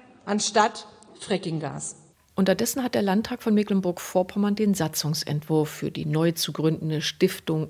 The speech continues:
Speaker 2: Umwelt und Klimaschutz M V veröffentlicht. Daraus geht hervor, dass sich die Nord Stream zwei A G und damit Gazprom ein erhebliches Mitsprache- und Entscheidungsrecht für den wirtschaftlichen Betriebsbereich der Stiftung gesichert haben.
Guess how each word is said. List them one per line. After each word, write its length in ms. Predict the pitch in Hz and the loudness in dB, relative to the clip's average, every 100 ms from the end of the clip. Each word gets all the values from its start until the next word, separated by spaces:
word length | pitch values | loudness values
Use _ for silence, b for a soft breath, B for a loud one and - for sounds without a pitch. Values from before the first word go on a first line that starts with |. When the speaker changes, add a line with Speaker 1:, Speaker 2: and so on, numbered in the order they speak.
| - | 2
Speaker 2:
Umwelt 420 | 185 170 160 151 | 2 4 0 0
und 200 | 160 - | -6 -6
Klimaschutz 720 | - 190 180 170 - 156 - | 0 2 2 0 -2 -4 -4
M 120 | - 160 | -4 -4
V 300 | - 175 165 | -2 -2 -2
veröffentlicht. 800 | 175 - 160 170 160 151 - - B B B B | -2 -4 -2 -2 2 0 0 -12 B B B B
Daraus 480 | - 170 165 185 - | -6 0 4 4 2
geht 160 | 170 165 | -2 -2
hervor, 460 | 185 - 175 190 233 | -6 0 2 2 2
dass 220 | 190 180 | -2 -2
sich 160 | 175 | -4
die 100 | - | -2
Nord 240 | 160 165 175 | 0 0 0
Stream 300 | - 165 156 | -2 -2 -2
zwei 400 | - - 233 - | -4 0 0 0
A 60 | |
G 200 | 170 180 | 0 0
und 160 | 190 170 | 0 0
damit 260 | 165 151 - | -2 -2 -2
Gazprom 680 | 170 220 - - 175 196 202 B B B | -2 -2 -6 0 4 4 2 B B B
ein 200 | - 175 | -2 -2
erhebliches 760 | 170 160 - 285 240 233 208 - | 0 -6 -2 -2 -2 -4 -4 0
Mitsprache- 580 | 202 - - 190 190 - | 0 0 -4 -2 -2 -2
und 240 | 185 185 | -2 -2
Entscheidungsrecht 1000 | 196 208 - 240 160 135 - 143 135 - | -2 -2 -2 -2 -2 -2 -2 -4 -8 -8
für 160 | - 151 | -6 -6
den 240 | - - | -4 -2
wirtschaftlichen 640 | 180 160 - 151 - - 170 | 0 0 0 -4 -6 -2 -2
Betriebsbereich 760 | 196 - 165 - - 151 147 | -2 -4 -4 -4 -6 -2 -4
der 120 | - 143 | -2 -6
Stiftung 440 | - 135 - 165 | -4 -6 -4 -2
gesichert 460 | 190 151 - 143 135 | -2 -4 -4 -6 -6
haben. 320 | 139 143 | -6 -6